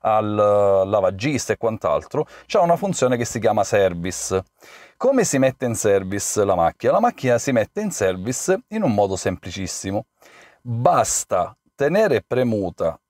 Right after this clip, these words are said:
l'ultima cifra del codice che avete inserito,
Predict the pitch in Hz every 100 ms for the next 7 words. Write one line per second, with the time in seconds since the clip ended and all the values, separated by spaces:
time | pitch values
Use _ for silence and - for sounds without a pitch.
0 | 123 143 185 247 190 - - 110 101 95
1 | - 143 143 101 - 92 87 85 110 107
2 | - 151 143 98 90 95 98 98 95 -
3 | 117 90 85